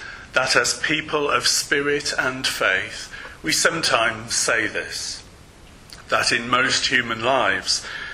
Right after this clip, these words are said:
there are times of anguish and despair, times of isolation and fracture.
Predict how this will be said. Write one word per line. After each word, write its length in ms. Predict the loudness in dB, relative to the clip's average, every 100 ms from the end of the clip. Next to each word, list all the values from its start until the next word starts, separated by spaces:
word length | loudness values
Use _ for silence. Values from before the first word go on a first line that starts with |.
| -8 0
there 160 | 2
are 80 | 2
times 440 | 4 2 2 -2
of 100 | -4 0
anguish 760 | 0 0 0 0 2 2 0 -4 -14 -4 0
and 220 | 0 2
despair, 720 | 0 2 2 2 2 -2 -6 -16 -20 -20 -20 -8
times 540 | 0 2 2 0 -2 -4
of 280 | -4 -6 -2
isolation 920 | 0 2 0 2 2 2 2 2 -2 -8 -8 -4
and 220 | -2 0
fracture. 560 | 0 0 0 -2 -2